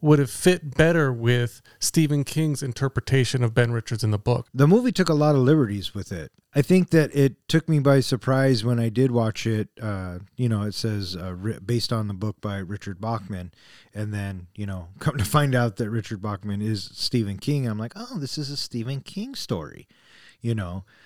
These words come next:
Speaker 2: Uh, but I think kind of like with all the other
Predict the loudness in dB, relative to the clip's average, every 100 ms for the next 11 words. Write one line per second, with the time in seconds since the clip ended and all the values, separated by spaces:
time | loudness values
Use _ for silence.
0 | _ -4 -4 -4 -2 2 4 4 4 4
1 | 4 -2 -12 _ -2 2 6 4 4 2
2 | 4 2 2 -2 0 2 2 4 4 6
3 | 4 4 0